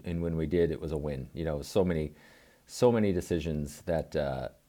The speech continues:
you know, on, on a daily basis, um, I mean, you name it. Do I, do I wear a mask? Do I not wear a mask? Uh,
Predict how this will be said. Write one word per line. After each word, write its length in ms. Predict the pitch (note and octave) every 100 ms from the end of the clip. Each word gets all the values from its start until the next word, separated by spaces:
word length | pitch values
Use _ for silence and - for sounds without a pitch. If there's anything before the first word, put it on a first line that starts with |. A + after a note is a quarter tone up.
| _ _ -
you 120 | E2+
know, 180 | D2+ -
on, 120 | E2
on 200 | - D#2+
a 60 | D#2+
daily 300 | E2+ D#2+ D2
basis, 640 | D#2 D2+ D2 C2+ - - - -
um, 460 | D#2 C#2+ C2+ C2 D2+ _ -
I 60 | D#2
mean, 100 | D#2
you 100 | E2+
name 220 | E2 D2
it. 140 | - -
Do 120 | - C2+
I, 180 | C2 B1
do 100 | C#2
I 60 | C2
wear 200 | D#2+ F#2+
a 40 |
mask? 340 | F2+ F2+ E2+ -
Do 80 |
I 20 | C#2+
not 200 | E2+ E2+
wear 120 | E2
a 40 |
mask? 380 | D#2+ D#2+ D#2+ - _ -
Uh, 260 | C#2 C#2